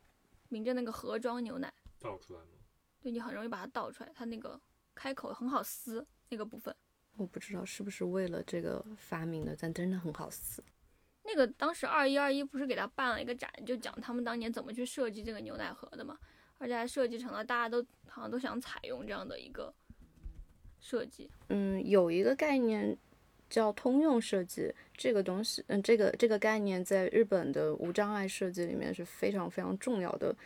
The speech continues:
Speaker 3: 一个核心的一个点。它是，呃，八几年到九几年一个美国的，美国的，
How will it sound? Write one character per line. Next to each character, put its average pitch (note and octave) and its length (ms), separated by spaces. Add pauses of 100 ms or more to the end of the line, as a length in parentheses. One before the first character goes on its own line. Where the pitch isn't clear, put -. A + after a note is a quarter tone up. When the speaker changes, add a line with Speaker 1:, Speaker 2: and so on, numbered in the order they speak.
(200)
Speaker 3:
一 - 80
个 E3 100
核 D#3+ 340
心 F#3 280
的 F3 260
一 D#3+ 100
个 E3 120
点。 - 360
它 F#3 140
是， F#3 400 (460)
呃， D#3+ 440 (920)
八 C4 300
几 E3 280
年 D#3+ 380 (120)
到 F#3 220
九 E3+ 320
几 A3 200
年 - 300
一 - 100
个 F3 220
美 F3+ 420
国 D#3+ 320
的， G#3+ 400 (380)
美 E3+ 240
国 D#3 200
的， F#3+ 200